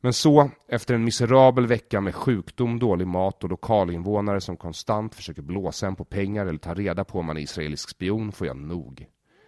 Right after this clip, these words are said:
Jag ligger i feberfrossa en hel natt.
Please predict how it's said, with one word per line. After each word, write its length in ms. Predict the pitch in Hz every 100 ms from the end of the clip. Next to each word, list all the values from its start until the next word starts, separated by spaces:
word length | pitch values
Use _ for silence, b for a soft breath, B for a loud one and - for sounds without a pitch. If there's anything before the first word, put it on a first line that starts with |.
| b
Jag 140 | b 98
ligger 260 | 98 80
i 60 | 80
feberfrossa 760 | - 107 76 71 - 85 -
en 80 | 82
hel 240 | 67 73 76
natt. 480 | 87 - _ -